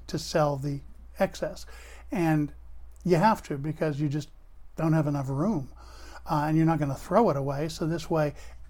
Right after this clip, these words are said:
uh, it goes to the museum, and all the proceeds are right at the museum.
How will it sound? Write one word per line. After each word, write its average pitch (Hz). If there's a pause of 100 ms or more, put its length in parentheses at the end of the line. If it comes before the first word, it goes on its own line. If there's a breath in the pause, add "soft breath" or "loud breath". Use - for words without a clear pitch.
(100)
uh, 160
it 165
goes 156
to -
the 151
museum, 147
and 156 (100)
all 185
the 156
proceeds 147 (240)
are 151
right 160
at 156
the 151
museum. 135